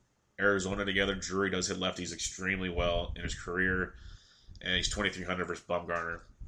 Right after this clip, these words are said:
I'm not running to do that, but I understand the G P P upside play of it. We talk about G P P upside all the time, and Drury is one of those guys tonight, twenty-three hundred.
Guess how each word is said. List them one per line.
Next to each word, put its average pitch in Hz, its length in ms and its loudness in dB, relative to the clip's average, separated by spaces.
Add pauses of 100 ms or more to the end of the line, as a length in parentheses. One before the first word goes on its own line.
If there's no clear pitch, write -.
(140)
I'm 85 200 -8
not 90 240 -2
running 95 300 -2
to 98 100 -2
do 95 180 -2
that, 98 260 4
but 90 100 -4
I 87 100 -6 (100)
understand 92 1080 -2 (680)
the 85 60 -2
G 95 200 2
P 90 160 0
P 87 240 -4
upside 85 400 -2
play 95 180 2
of 85 80 2
it. - 100 -6 (220)
We 87 80 -6
talk 87 260 0
about 87 200 0
G 87 120 -4
P 92 120 -6
P 90 160 -4
upside 85 240 -2 (120)
all 92 140 -2
the 92 80 -4
time, 87 320 0
and 90 80 -8
Drury 90 400 2
is 92 140 -2
one 92 140 0
of 92 60 2
those 92 140 2
guys 95 220 4
tonight, 90 220 -4
twenty-three 90 300 -4
hundred. 92 240 -2